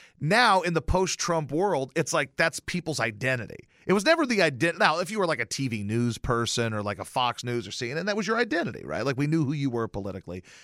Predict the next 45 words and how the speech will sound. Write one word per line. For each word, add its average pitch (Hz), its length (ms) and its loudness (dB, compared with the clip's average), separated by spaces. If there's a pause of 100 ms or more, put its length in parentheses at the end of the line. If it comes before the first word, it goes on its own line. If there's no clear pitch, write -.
(180)
and 151 140 0
that 151 80 2
was 135 100 -4
kinda 120 280 0
your 127 160 2
thing, 240 520 0 (220)
right? 73 280 -8 (480)
And 131 240 2
you 127 120 4
embraced 190 500 4
it. 64 200 -10 (400)
But 160 300 2
for 208 120 0
the 208 80 2
most 240 300 2
part, 127 300 2
like, 160 120 -2
I 190 120 2
didn't 113 240 -4
know, 104 640 -6
you - 80 -4
know, 156 160 -4
I, 147 160 -2
I 165 100 0
didn't, 175 160 -4
I 147 80 2
didn't 165 180 -4
think 160 160 -4
that 151 120 0
Alyssa 135 480 -2
Milano's 120 560 0
identity 117 640 0
was 107 140 -6
being 120 160 -4
a 110 80 -4
wacky 113 500 2
liberal. 135 340 2
She 170 80 -4
was 170 120 -6
just - 40 -2
a 170 60 2
hot 165 300 0
piece 180 220 -2
of 180 60 6
ass, 175 480 2